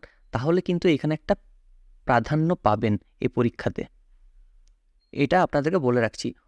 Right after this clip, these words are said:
অবশ্যই আপনারা যখন ফিল আপ করবেন, সেখানে কিন্তু এক্সপিরিয়েন্স সার্টিফিকেট অবশ্যই সাবমিট করবেন। সেকেন্ড যেটা রয়েছে পয়েন্ট, সেটা হচ্ছে ফর্ম ফিল আপ। যখনই আপনি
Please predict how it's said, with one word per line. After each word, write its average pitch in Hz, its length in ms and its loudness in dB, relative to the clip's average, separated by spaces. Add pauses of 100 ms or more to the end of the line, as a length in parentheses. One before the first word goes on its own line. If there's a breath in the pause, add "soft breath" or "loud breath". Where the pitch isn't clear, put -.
(120)
অবশ্যই 165 400 0
আপনারা 160 320 0
যখন 156 220 -4
ফিল 131 200 -2
আপ 147 160 0
করবেন, 151 340 -2
সেখানে 147 380 -2
কিন্তু 147 240 -2 (120)
এক্সপিরিয়েন্স - 460 -4
সার্টিফিকেট 151 540 -2
অবশ্যই 147 500 0
সাবমিট 131 440 0
করবেন। - 440 -4 (1600)
সেকেন্ড 233 400 0
যেটা 208 240 2
রয়েছে 160 360 0
পয়েন্ট, 135 400 -2
সেটা - 280 -4
হচ্ছে 185 260 -4
ফর্ম 165 320 -2
ফিল 120 160 0
আপ। - 100 -2 (580)
যখনই 214 380 2
আপনি 190 580 -2